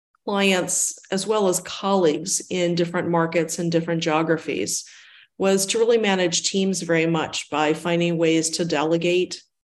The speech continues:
ask people to take responsibilities. And I think when you do that, holding people accountable is giving them an opportunity to step in and do something. It's not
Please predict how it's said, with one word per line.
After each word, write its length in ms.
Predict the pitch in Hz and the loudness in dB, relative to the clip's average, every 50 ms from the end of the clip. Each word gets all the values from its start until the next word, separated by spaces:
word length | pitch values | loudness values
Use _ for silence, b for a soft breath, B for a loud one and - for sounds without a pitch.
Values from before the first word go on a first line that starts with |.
| _ _ _ _ _ _ - - | _ _ _ _ _ _ -4 -2
ask 240 | 170 175 170 - | -2 -2 -2 -2
people 240 | - 196 185 175 180 | -4 -4 -2 0 2
to 80 | 170 170 | 0 0
take 240 | 170 185 170 170 175 | 0 0 -4 -4 -4
responsibilities. 1200 | 170 170 - - 160 160 165 165 - 160 147 143 143 160 160 165 185 196 196 196 - - - - B B B B B B B B - | -4 -6 -4 -4 -4 -2 -2 -2 -2 -2 -2 -2 0 0 2 2 2 0 0 0 -2 -4 -4 -8 B B B B B B B B -6
And 100 | - 190 | -2 -2
I 60 | 208 | -2
think 320 | 208 208 254 240 233 247 233 | 0 0 -2 -2 -2 0 -2
when 160 | 220 208 214 | 0 0 2
you 340 | 208 202 196 190 175 - - - - - | 2 2 2 2 0 -2 -8 -16 -14 -8
do 240 | - - 269 302 302 | -2 2 4 4 4
that, 440 | - 165 156 160 165 165 160 - - | 4 4 4 4 4 2 2 -2 -6
holding 340 | - 220 214 220 214 214 | -4 -2 0 0 0 0
people 320 | 202 - 202 196 196 185 180 | -2 -4 -4 -2 -2 -2 -2
accountable 840 | 180 180 - 190 190 196 196 190 175 180 160 160 165 160 160 B B B B B B _ | -2 -2 -4 -4 -2 0 0 0 0 0 0 0 0 -2 -4 B B B B B B _
is 160 | - 196 196 | -4 -2 -2
giving 240 | - 220 196 202 196 | 0 0 2 2 4
them 160 | 196 190 190 | 4 4 4
an 80 | 185 175 | 2 2
opportunity 800 | 170 170 170 170 175 170 170 - - 185 185 180 175 160 160 151 | 2 2 2 0 -2 -4 -2 -2 -2 -2 0 0 2 2 2 0
to 140 | 156 - 160 | 0 -2 -4
step 320 | 160 - - 147 147 - 156 | -4 -2 -2 -4 -4 -2 -4
in 120 | 156 151 | -4 -4
and 140 | 143 143 147 | -4 -4 -4
do 120 | 151 147 | -4 -6
something. 420 | 143 - 151 143 139 151 139 143 143 | -6 -6 -6 -6 -6 -6 -6 -4 -6
It's 260 | 147 147 - - - | -6 -6 -6 -4 -2
not 380 | 175 170 175 170 156 - - | 0 0 2 0 0 -2 -6